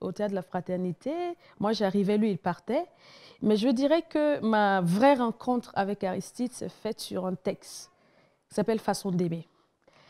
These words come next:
J'étais à Alger en deux mille, je crois, deux mille neuf, deux mille dix, au, au panaf.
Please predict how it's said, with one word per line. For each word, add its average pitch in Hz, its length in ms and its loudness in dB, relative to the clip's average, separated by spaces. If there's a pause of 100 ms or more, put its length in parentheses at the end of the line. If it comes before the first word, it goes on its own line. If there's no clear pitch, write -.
(180)
J'étais 202 320 0
à 254 180 4
Alger 196 720 2
en 185 140 0
deux 190 240 2
mille, 202 420 0
je 185 120 -10
crois, 233 160 -6
deux 208 100 -2
mille 208 200 0
neuf, 196 140 -2
deux 180 140 0
mille 180 240 -2
dix, - 340 -8 (280)
au, - 520 -8 (520)
au 160 60 0
panaf. 202 640 0